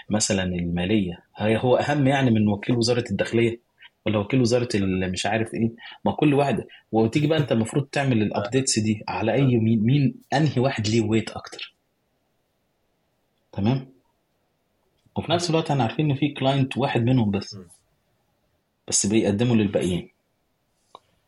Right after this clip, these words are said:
Speaker 1: فقال لي إيه، "What is your approach؟" خد بالك أنا عشان الواحد بيتعلم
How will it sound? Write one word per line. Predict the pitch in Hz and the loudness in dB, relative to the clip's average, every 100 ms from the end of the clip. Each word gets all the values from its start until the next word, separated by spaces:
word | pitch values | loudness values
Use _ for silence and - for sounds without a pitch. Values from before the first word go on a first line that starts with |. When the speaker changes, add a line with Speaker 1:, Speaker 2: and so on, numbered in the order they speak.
| _ _ _ _ _ _ - | _ _ _ _ _ _ -2
Speaker 1:
فقال | 107 107 - - 143 | 2 2 0 -2 0
لي | 180 | 2
إيه، | 180 175 170 | 4 2 2
"What | 131 147 | 0 0
is | - 123 113 | 0 2 2
your | 113 | 2
approach؟" | 107 - 87 - - _ _ _ _ | -2 -4 -6 -6 -10 _ _ _ _
خد | 113 | -2
بالك | 113 131 131 | 0 0 0
أنا | 98 | -2
عشان | 90 - 107 | -2 -4 -2
الواحد | 71 98 110 104 | -2 -4 -2 -2
بيتعلم | 101 104 139 156 135 | -2 -2 0 0 -4